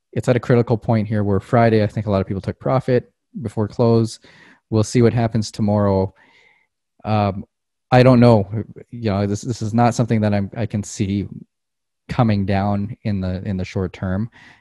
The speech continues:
Um, so we might be grinding higher. I don't know. I think it wants to maybe regain twenty-one hundred. If it breaks twenty-one hundred and, and keeps going up, then I would be surprised if it starts to move towards twenty-two hundred. Um, but it does have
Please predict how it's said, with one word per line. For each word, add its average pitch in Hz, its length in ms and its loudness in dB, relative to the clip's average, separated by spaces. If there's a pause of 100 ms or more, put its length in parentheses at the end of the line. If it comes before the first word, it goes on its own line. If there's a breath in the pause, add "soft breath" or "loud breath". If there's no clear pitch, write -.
(180)
Um, 90 600 -6
so - 120 -6
we 98 60 0
might 120 240 2
be 165 60 -4
grinding 113 360 0
higher. 104 380 -6 (180)
I 95 60 -6
don't 98 140 -4
know. 101 100 -2
I 92 40 -2
think - 180 -8
it 95 180 -4
wants 101 320 -2
to - 80 -8
maybe 95 300 -4
regain 98 720 -4 (520 soft breath)
twenty-one 101 360 0
hundred. 101 340 -2
If 95 80 -4
it 110 60 0
breaks 113 400 2
twenty-one 107 280 0
hundred 98 280 -4
and, 101 140 -6
and 98 140 -6
keeps 101 200 -8
going 92 240 -6
up, 90 180 -6
then 92 420 -6 (600)
I 113 80 -4
would 101 160 -2
be 92 80 -4
surprised 92 480 -4
if 92 100 -10
it 92 100 -8 (320)
starts - 340 -6
to 101 80 -6
move 92 160 -4
towards 90 260 -6
twenty-two 90 480 -6
hundred. 85 300 -10 (440 loud breath)
Um, 90 300 -6
but 104 180 -2
it 104 120 -2
does 110 240 2
have 110 280 0